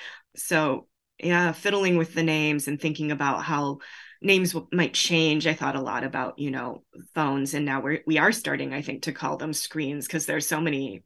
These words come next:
different devices one could have in front of them or be holding in their hand or have in their bag. So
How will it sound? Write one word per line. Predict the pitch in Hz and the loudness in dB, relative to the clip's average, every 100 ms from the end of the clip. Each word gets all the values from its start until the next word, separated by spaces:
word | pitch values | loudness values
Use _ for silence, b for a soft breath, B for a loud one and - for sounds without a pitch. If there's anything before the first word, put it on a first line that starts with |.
| - | -6
different | 165 - 151 - | -4 -2 -2 0
devices | 170 147 143 143 175 143 | 0 2 0 -2 -6 -6
one | 143 143 151 | -4 -4 -4
could | 139 143 143 - _ _ _ | -4 -6 -6 -12 _ _ _
have | 139 147 | -4 -2
in | 151 | -2
front | 139 143 | -2 -2
of | 139 | 0
them | 151 - | -2 2
or | 165 156 | 2 2
be | 151 | 0
holding | 151 151 147 | -2 -4 -4
in | 147 | -4
their | 143 | -4
hand | 143 143 147 | -4 -6 -6
or | 143 | -6
have | 135 135 - | -6 -6 -6
in | 143 | -6
their | 117 120 | -6 -8
bag. | 135 - 135 - 156 - B B B | -8 -6 -6 -6 -10 -12 B B B
So | - 160 - - | -4 -2 -2 -6